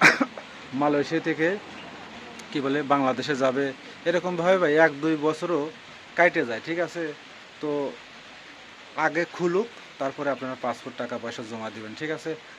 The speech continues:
আর আরেকটা তথ্য হচ্ছে, সেটা হলো গা যে, আহ, অবৈধদের বৈধতা। ভাই, অবৈধদের বৈধতা আসলে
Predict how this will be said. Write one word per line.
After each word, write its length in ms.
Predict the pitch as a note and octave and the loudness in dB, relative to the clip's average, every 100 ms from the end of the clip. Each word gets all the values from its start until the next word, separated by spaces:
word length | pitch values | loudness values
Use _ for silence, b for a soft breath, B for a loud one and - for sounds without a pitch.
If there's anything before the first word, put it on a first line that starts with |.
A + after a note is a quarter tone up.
| B - | B -10
আর 160 | A2+ A#2 | -4 -2
আরেকটা 300 | C3 - D#3 | -2 -4 -4
তথ্য 280 | E3+ D#3+ E3 | -4 -4 -6
হচ্ছে, 360 | D#3+ D#3+ - E3 | -4 -6 -6 -6
সেটা 280 | D3 C3+ | -4 -4
হলো 200 | C3+ D3 | -4 -2
গা 140 | D3 C#3+ | -2 -2
যে, 260 | C#3+ D3 C#3+ - - B B B - | 0 -2 -4 -14 -20 B B B -8
আহ, 280 | A#2+ A#2+ - | -2 -2 4
অবৈধদের 580 | C#3+ D3 D#3 D#3 D3+ D#3 B2+ - B2+ | 4 4 4 4 6 4 2 -10 -2
বৈধতা। 420 | C3+ C#3 A#2+ F2 - - - - - - - - - A#2+ | 0 0 -2 -6 -10 -20 -20 -20 -20 -20 -20 -18 -12 -2
ভাই, 160 | C#3 | 0
অবৈধদের 560 | B2+ C#3+ D#3+ E3+ F3 E3+ | 2 2 2 -2 -4 -4
বৈধতা 540 | C3+ D#3 D#3+ - D#3+ | -2 -2 -2 0 2
আসলে 480 | G#2+ B2+ - D3+ D3 | 2 -2 -4 -2 -2